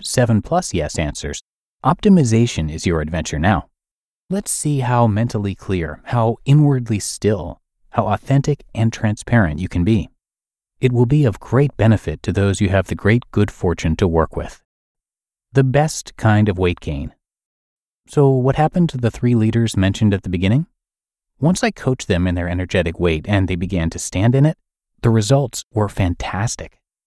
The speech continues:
Sue no longer receives a litany of excuses from her V P marketing when deadlines are missed, because he doesn't miss them. He understands now that this isn't okay. Dan no longer runs ragged tracking the performance of his salespeople and cajoling them into using the C R M.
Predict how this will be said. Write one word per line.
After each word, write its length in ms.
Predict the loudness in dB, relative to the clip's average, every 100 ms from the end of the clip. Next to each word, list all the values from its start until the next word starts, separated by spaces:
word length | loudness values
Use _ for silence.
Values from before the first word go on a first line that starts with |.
| _ _ _
Sue 340 | -6 0 2
no 160 | 4 2
longer 360 | 4 2 2 -2
receives 460 | -6 -4 -2 -2
a 60 | -4
litany 400 | -4 -2 0 0
of 100 | -4
excuses 560 | -10 -6 -4 -4 -6
from 260 | -4 -2 -2
her 120 | -2
V 220 | -4 -4
P 160 | -4 -4
marketing 460 | 0 -2 -2 -6 -6
when 180 | -6 -2
deadlines 460 | 0 0 -2 -4
are 60 | -4
missed, 340 | -6 -10 -14 -20 _ _ -12
because 380 | -6 -6 -6
he 100 | -6
doesn't 240 | -2 0 0
miss 160 | -2
them. 180 | -4 -10 -14 _ _ _ _
He 160 | 0 2
understands 600 | 2 0 0 0 0 0
now 180 | -2 -2
that 200 | -4 -4
this 200 | -6 -6
isn't 240 | 0 2
okay. 440 | 2 0 -2 -2 -10 _ _ _ _ _ _ 0
Dan 400 | 2 2 0 0
no 180 | 0 2
longer 380 | 2 2 2
runs 280 | 2 4 2
ragged 400 | 2 0 0 -6
tracking 420 | -4 -4 0 0
the 60 | 0
performance 560 | -2 -4 0 2 2 -2
of 80 |
his 100 | -8
salespeople 680 | -6 -6 -6 -4 -6 -4 -8 -6
and 180 | -6 -4
cajoling 440 | -2 2 4 4
them 200 | 2 0
into 200 | -2 -4
using 360 | -6 -4 -4 -4
the 80 | -4
C 180 | -4 -2
R 160 | 0
M. 240 | -2 -4